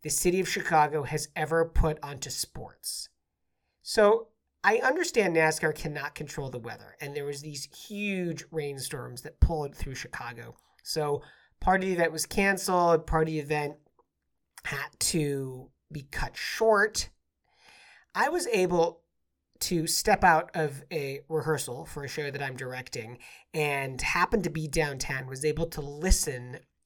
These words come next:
to the cacophony of these engines. They are loud. They are long.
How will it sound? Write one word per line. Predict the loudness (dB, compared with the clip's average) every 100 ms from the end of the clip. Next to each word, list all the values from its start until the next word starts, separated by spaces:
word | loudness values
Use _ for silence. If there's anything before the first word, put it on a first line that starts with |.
| _
to | -6
the | -4 -4 -6 -8
cacophony | -10 -6 2 4 4 2 -10 -12 -16 -20 -20 -20 -20 _
of | -6
these | -4 -6 -4
engines. | -2 -2 -6 -10 0
They | 0 2
are | 0 0
loud. | 2 6 8 8 2 -8 -16 _ _
They | -10 2 2
are | 4 0 0
long. | -2 2 6 6 4 -10 -20